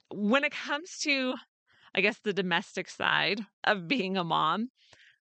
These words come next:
it is never ending. And when you're task-oriented and project-oriented, which is how I am, uh, I feel more satisfied working because I'm accomplishing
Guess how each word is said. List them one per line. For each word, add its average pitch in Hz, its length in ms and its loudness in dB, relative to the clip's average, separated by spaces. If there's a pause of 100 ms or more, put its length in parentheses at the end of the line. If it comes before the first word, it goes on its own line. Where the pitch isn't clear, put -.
(100)
it 262 140 2
is 311 180 -8
never 175 600 -2
ending. 151 420 -12 (1080)
And 214 160 2
when 214 140 0
you're 202 200 0
task-oriented 208 960 -2
and 165 120 -8
project-oriented, 160 960 -2
which 170 200 -4
is 185 80 -4
how 180 320 4
I 214 100 -2
am, 175 460 -4 (1500)
uh, 185 180 2 (840)
I 226 120 4
feel 269 300 -4
more 208 240 -2
satisfied 170 960 -2 (360)
working 175 680 0
because 185 320 -6
I'm 180 140 -2
accomplishing 180 1120 -2